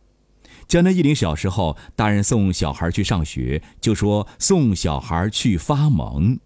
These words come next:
这里所说的发蒙，就是启发蒙昧的意思。我们所说的启蒙、蒙昧，都与蒙卦有关。一个人、一个事物发展的初级阶段，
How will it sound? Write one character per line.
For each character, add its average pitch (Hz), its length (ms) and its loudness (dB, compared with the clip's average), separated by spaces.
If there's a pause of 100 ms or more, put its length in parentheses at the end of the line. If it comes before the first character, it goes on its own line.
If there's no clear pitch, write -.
(600)
这 208 140 4
里 151 100 4
所 87 220 0
说 110 100 -2
的 87 80 -2
发 117 280 2
蒙， 76 280 0 (140)
就 123 100 0
是 101 160 -2
启 82 380 -2
发 123 260 0
蒙 98 300 2
昧 185 240 4
的 76 80 -2
意 71 220 -4
思。 - 260 -8 (600)
我 110 140 2
们 131 80 4
所 101 200 0
说 107 120 0
的 87 140 -2
启 85 340 -2
蒙、 82 440 0 (160)
蒙 98 200 2
昧， 151 380 2 (220)
都 101 160 0
与 71 280 -2 (120)
蒙 113 420 2
卦 131 460 -2
有 67 200 -4
关。 87 360 -2 (720)
一 123 160 2
个 147 100 2
人、 101 460 2
一 113 120 2
个 160 140 0
事 - 340 0
物 92 200 0
发 113 200 0
展 92 140 -2
的 76 80 -2
初 202 320 0
级 90 160 -4
阶 87 160 -2
段， 78 180 -2